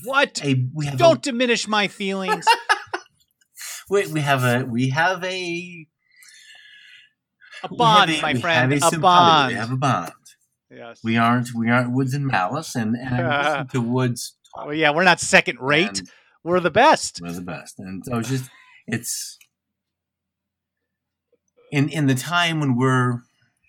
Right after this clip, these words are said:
Speaker 2: I, I, I hate the, I hate the, the words are, "We're not allowed." I can't stand the phrase, "We're not allowed," because that, you know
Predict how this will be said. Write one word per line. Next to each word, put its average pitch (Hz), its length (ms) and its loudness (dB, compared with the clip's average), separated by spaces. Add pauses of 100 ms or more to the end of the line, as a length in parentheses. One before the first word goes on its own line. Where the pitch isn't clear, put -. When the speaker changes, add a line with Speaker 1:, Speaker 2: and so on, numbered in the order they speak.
(180)
Speaker 2:
I, 101 40 -12 (340)
I, 101 60 -12
I - 40 -12
hate 127 360 -2
the, 95 220 -10
I 110 80 -8
hate 143 240 -6
the, 110 220 -6
the 110 120 -6
words 123 480 0
are, 113 160 0
"We're 107 140 -4
not 101 220 -2
allowed." 95 260 -6
I 98 60 -10
can't 117 240 -8
stand 123 360 -4
the 117 80 -6
phrase, 95 560 -10 (380)
"We're 101 100 -8
not 104 140 0
allowed," 92 400 -2 (260)
because 98 360 -10
that, 104 260 -12
you 110 100 -6
know 78 240 -18